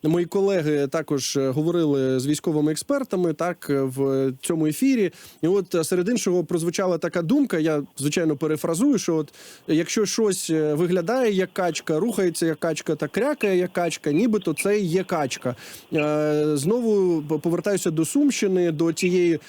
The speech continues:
активності, яку ми зараз там бачимо, і постійні, е, обстріли, е, і прикордонних селищ, і, звичайно, е, обласного центру, і міста Шостка. Е, як ви розумієте ту активність, яку ми спостерігаємо там зараз?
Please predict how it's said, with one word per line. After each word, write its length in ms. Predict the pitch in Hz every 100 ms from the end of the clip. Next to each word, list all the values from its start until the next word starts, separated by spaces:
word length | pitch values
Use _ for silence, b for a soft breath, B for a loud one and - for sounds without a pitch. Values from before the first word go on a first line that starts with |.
| 139
активності, 760 | 151 - 277 262 220 - - 180
яку 220 | 175 180
ми 100 | 175
зараз 280 | 165 160 -
там 180 | 156
бачимо, 580 | 151 170 165 160 147 147
і 80 | 143
постійні, 580 | 139 147 175 170 160 147 B 139 165
е, 140 | 151
обстріли, 1000 | 151 220 175 - 165 160 156 151 143 139 -
е, 400 | 143 139 135 135 143
і 120 | 170 143
прикордонних 600 | 160 180 165 302 277 208
селищ, 460 | 214 196 175 160
і, 20 | 156
звичайно, 540 | 156 - 170 156 151 - B B -
е, 420 | 139 135 135 135
обласного 800 | 139 147 170 165 - 254 254 214
центру, 760 | - 196 185 156 160 156 151
і 40 | 147
міста 300 | 143 139 143
Шостка. 720 | - 262 240 - - 175 160 B B B - -
Е, 160 | 160 -
як 220 | 208 262
ви 80 | 294
розумієте 460 | 247 277 269 240 214 -
ту 160 | 254
активність, 600 | 233 - 262 226 220 -
яку 200 | 202 226
ми 100 | 214
спостерігаємо 720 | 196 196 - 196 196 196 190
там 240 | 170 175 165
зараз? 500 | 156 131 139 -